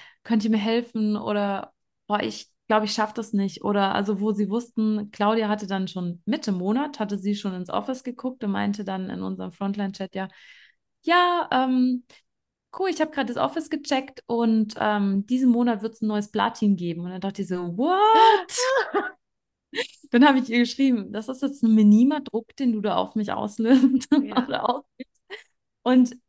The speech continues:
Speaker 1: nachdem sie das dann geschrieben hatte, ne, haben dann alle schon das Gratulieren angefangen. "Wow, Vero!" Und ich dachte so,
Speaker 2: Oh Gott.
Speaker 1: "Leute, es ist noch nicht so weit. Ihr könnt mir gratulieren, wenn's so weit ist." Und es hat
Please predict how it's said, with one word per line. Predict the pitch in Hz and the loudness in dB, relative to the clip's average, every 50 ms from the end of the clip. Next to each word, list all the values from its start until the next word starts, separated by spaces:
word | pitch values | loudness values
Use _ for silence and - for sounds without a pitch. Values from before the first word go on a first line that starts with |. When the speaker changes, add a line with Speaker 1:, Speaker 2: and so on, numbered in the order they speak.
| _ | _
Speaker 1:
nachdem | - 226 233 233 - 269 277 277 262 | -4 -2 -2 -2 0 0 2 2 2
sie | 240 | 2
das | 247 247 247 | 0 -2 -2
dann | - 240 220 220 | -2 -2 -2 -2
geschrieben | 208 - - 269 285 285 220 | -4 -4 -4 -2 -2 0 -2
hatte, | 226 226 - - 269 285 | -2 -6 -8 -8 -6 -4
ne, | 254 233 240 247 247 220 | -4 -2 -2 -4 -4 -4
haben | 226 220 214 | -4 -2 -2
dann | 214 208 208 - | -2 -4 -4 -2
alle | - - 247 240 240 233 226 226 | -2 0 0 0 0 -2 -4 -6
schon | - - 226 214 208 208 208 | -6 -2 0 2 2 2 0
das | 202 202 - | -2 -6 -10
Gratulieren | - - 208 - - 214 226 277 339 311 | -10 -10 -6 -2 0 2 2 2 2 2
angefangen. | 254 254 254 247 247 247 240 233 226 226 | 2 0 0 0 -2 -2 -2 -2 -2 -2
"Wow, | 302 320 - - 330 330 311 285 | -2 -2 0 0 0 0 0 -2
Vero!" | 285 330 330 330 311 320 320 311 294 - | -2 0 0 0 -2 0 0 0 0 2
Und | - 254 | 4 4
ich | 254 240 | 4 4
dachte | - 247 226 - - | 2 -4 -6 -6 -8
so, | - 226 226 226 302 466 539 - - - | -6 -4 -4 -2 -2 -4 -4 -4 -6 -8
Speaker 2:
Oh | 226 233 - | -10 -10 -10
Gott. | - 240 226 - - | -12 -12 -12 -8 -2
Speaker 1:
"Leute, | - 285 359 370 359 359 - - 339 349 339 339 320 285 277 277 - - - 453 - _ _ _ _ _ - | 2 4 6 6 4 4 0 0 2 2 4 6 6 4 4 2 -2 -12 -16 -18 -18 _ _ _ _ _ -2
es | 285 294 277 | -2 0 0
ist | 294 330 320 - | 0 0 2 2
noch | 330 320 320 | 4 4 6
nicht | 339 359 339 285 285 | 6 6 4 4 4
so | 320 285 294 | 4 4 4
weit. | 311 320 311 302 269 269 233 202 - - - 285 285 285 - - - - - _ _ | 6 6 6 8 6 6 4 2 -2 -6 -6 -8 -8 -8 -12 -20 -20 -20 -20 _ _
Ihr | 269 277 | -8 -4
könnt | 277 285 285 277 | -2 0 0 0
mir | 254 254 | -2 -2
gratulieren, | 254 277 262 254 247 240 247 285 285 262 233 | -2 -4 -4 -2 0 0 2 2 2 2 0
wenn's | 233 233 240 233 - | 0 0 -2 -2 -2
so | 247 233 | -4 -4
weit | 226 214 208 208 - | -4 -4 -4 -4 -4
ist." | 214 277 277 - | -6 -6 -6 -4
Und | - 220 214 | -4 -4 -4
es | 220 214 - | -4 -4 -6
hat | 247 247 | -6 -8